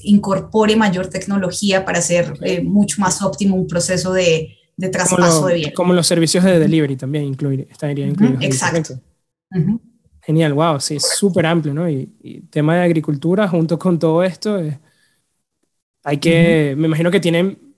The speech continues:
Speaker 2: separados dentro de, de ese grupo especialistas en, en como que subdivididos, ¿no? Porque, bueno, al ser tan
Speaker 1: Exacto.
Speaker 2: amplio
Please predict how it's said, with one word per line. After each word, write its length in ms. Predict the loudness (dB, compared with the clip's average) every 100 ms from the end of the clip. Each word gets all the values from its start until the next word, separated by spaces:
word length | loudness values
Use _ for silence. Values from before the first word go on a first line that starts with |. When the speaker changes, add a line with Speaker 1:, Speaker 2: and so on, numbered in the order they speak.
| _ -8
Speaker 2:
separados 640 | -4 -2 0 2 2 2
dentro 300 | 2 0 -2
de, 160 | -4 -4
de 200 | -4 -4
ese 220 | -2 0
grupo 580 | 2 2 2 2 0 -6 _
especialistas 720 | -8 -6 -4 -2 -2 -4 -2
en, 120 | -2 -4 -8
en 320 | -10 -10 -12
como 220 | -10 -8 -6
que 100 | -8
subdivididos, 640 | -8 -4 0 0 0 -2
¿no? 140 | -4
Porque, 180 | -4 -4
bueno, 160 | -4 -4
al 80 | -6
ser 140 | -6
tan 100 | -4
Speaker 1:
Exacto. 220 | -2 -2
Speaker 2:
amplio 320 | -2 -4 -4